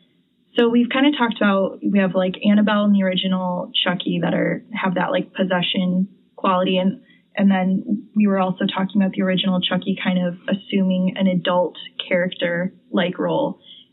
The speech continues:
And then we have this new Chucky that is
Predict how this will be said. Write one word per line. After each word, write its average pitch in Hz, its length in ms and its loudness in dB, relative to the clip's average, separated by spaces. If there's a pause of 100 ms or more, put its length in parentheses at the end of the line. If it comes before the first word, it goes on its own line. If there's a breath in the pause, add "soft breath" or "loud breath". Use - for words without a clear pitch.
And 214 80 4
then 214 120 4
we 208 120 4
have 190 120 0
this 190 200 0
new 247 200 6
Chucky 202 680 0 (500 soft breath)
that 196 300 2
is 185 480 0